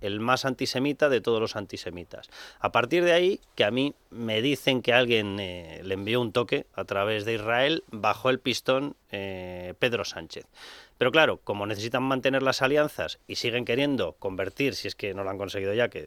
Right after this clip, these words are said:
que desde mi punto de vista plenamente, a pesoe en todo un Podemos, eh, Sumar, etcétera,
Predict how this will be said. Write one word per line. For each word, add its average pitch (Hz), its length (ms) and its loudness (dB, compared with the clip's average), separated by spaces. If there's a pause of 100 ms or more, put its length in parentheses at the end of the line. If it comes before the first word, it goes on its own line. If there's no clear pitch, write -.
que - 100 -10
desde 87 160 -8
mi 87 60 -8
punto 98 220 -8
de 104 40 -4
vista - 280 -4
plenamente, 110 600 -2 (480)
a 95 140 0
pesoe 123 540 0 (180)
en 98 180 -6
todo 110 280 0
un 113 280 -4
Podemos, 123 1120 2
eh, 110 200 2
Sumar, 117 800 0
etcétera, 156 600 2